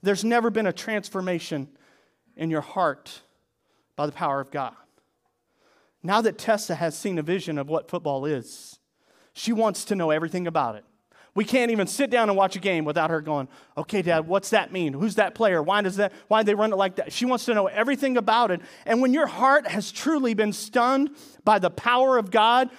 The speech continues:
to the point where you're transformed, where you're a completely different person, you want to know everything there is to know about God.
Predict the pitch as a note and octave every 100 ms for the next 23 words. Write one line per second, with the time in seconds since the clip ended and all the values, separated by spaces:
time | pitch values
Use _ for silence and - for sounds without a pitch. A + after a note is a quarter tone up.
0 | - - A#3+ G#3+ A#3+ C4 G#3 G3+ A#3 A#3+
1 | - B3+ B3 B3+ - A#3 B3 C4 C4 -
2 | _ _ - - A#3 B3 A#3+ C4 G#3 A3+
3 | - A#3 C4 A#3+ B3 B3 B3+ A3 - B3
4 | C4 A#3 - - F#3 G#3 D#4 D#4 C#4 C4
5 | A#3+ D4+ C#4+ D4+ C4+ C4 B3 C4 B3 A#3+
6 | A3 F#3+ E3 F3 D#3